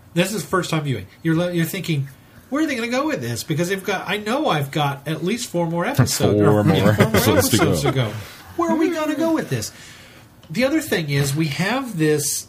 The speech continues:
Speaker 1: uh, we have, uh, Maitland and Carol on the station, and we have this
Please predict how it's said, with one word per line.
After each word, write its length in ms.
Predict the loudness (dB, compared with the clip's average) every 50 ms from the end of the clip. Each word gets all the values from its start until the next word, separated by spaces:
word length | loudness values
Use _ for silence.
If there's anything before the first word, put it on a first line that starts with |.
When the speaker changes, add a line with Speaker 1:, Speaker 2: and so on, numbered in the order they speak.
| -4
Speaker 1:
uh, 380 | -2 0 2 2 0 0 -4 -4
we 180 | -2 0 0 2
have, 360 | 2 2 0 0 0 0 0
uh, 320 | 0 0 0 -2 -4 -4 -8 -10 -12 -16 -16 -16 -14 -14 -14 -12 -10 -10 -8 0
Maitland 480 | 2 2 2 2 2 0 -2 -2 -2 -4
and 580 | -4 -4 -2 0 0 0 0 -2 -2 -4 -6 -6
Carol 440 | -2 -2 -2 -2 -2 -6 -10 -12 -16 -18 -20 -20 -20 -20 -20 -20 -20 -20 -14 -6
on 160 | -4 -2 -2 0
the 60 | 0
station, 640 | -2 -2 -2 -2 -4 -4 -6 -6 -8 -8 -8 -10 -12 -14 -16 -20 -20 -20 -20 -20 -20 -20 -20 -20 -20 -20 -20 -8 -6
and 400 | -4 -2 -2 -4 -4 -8 -12 -10
we 220 | -6 -4 -2 -2
have 280 | -2 0 0 0 0 0
this 340 | 0 0 0 0 -2 -4 -6